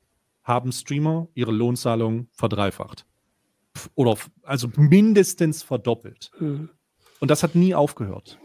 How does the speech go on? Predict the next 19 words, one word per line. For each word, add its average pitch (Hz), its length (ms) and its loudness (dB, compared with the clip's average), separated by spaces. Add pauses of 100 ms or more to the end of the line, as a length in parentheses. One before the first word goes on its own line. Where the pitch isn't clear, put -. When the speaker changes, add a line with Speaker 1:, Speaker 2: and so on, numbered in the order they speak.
(120)
Speaker 1:
Das - 140 -10
ist - 140 -10
so 175 200 4
gängig 170 380 2
in 156 80 0
meine 135 160 0
Sprache 139 360 -2
übrig-, 143 320 -8
übergegangen. 113 560 -2
Ich 107 80 -8
glaub, 123 160 -2
ich 127 60 2
hab's, - 200 -6
ich - 140 -10
hab's - 160 -4
heute 123 160 -4
schon 110 160 -6
dreimal 117 340 -4
gesagt, 98 380 -10